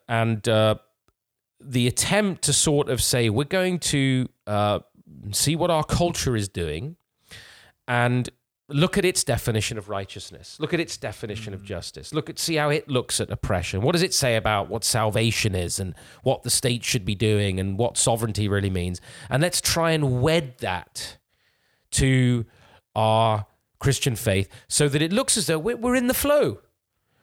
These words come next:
Speaker 1: We're part of the conversation. We're, we've got a seat at the table."
Speaker 2: Mm-hmm.
Speaker 1: So,
Speaker 2: Mm-hmm.
Speaker 1: so I would put it this way: is that to say what we're for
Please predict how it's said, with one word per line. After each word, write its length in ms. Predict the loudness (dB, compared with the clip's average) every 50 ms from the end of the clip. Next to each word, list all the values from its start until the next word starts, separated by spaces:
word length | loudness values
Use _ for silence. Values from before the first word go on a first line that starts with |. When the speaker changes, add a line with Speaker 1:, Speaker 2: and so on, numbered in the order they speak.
| _ _
Speaker 1:
We're 80 | -2 0
part 320 | 2 2 4 4 4 2
of 80 | 0 -2
the 80 | -2 -2
conversation. 840 | 0 0 0 2 0 0 2 2 2 2 2 0 0 -2 -4 -8 -8
We're, 300 | -2 0 2 2 2 0 -2 -4 -4
we've 100 | -4 0
got 120 | 0 0
a 40 | 2
seat 360 | 2 2 2 2 2 2 0
at 80 | -2 -2
the 60 | -2
table." 580 | 0 2 2 2 2 2 2 0 0 -2 -6 -14 -14
Speaker 2:
Mm-hmm. 300 | -12 -10 -10 -10 -10 -10 -12 -14 -20 -20 -20 -20 -6
Speaker 1:
So, 260 | 0 2 2 4 2 0
Speaker 2:
Mm-hmm. 60 | -2 -10 -18 _ -20 _ _
Speaker 1:
so 280 | -6 -2 0 0 2 2
I 120 | 2 2
would 120 | 2 4
put 120 | 4 2 2
it 80 | 4
this 200 | 2 2 2 2
way: 180 | 2 2 2 2
is 140 | 2 2 0
that 160 | -2 -2 -2 -6 -18 _ _ _ -20 -20 _ _ _ _ _ _ _ _ _ _ -20 _ _ _
to 140 | 0 2 2
say 300 | 2 4 4 4 4 4
what 200 | 4 2 2 2
we're 180 | 2 2 4 4
for 920 | 2 2 0 0 0 2 4 4 4 4 2 0 -2 -2 -2 -4 -8